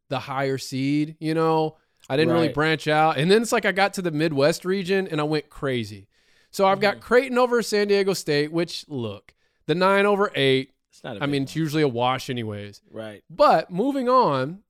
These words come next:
Speaker 1: I got Richmond over Iowa.
Speaker 2: Ooh.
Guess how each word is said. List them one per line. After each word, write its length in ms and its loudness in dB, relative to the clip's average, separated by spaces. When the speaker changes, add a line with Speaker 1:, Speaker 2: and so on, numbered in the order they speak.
Speaker 1:
I 80 0
got 220 2
Richmond 420 -2
over 240 0
Iowa. 520 -2
Speaker 2:
Ooh. 420 -14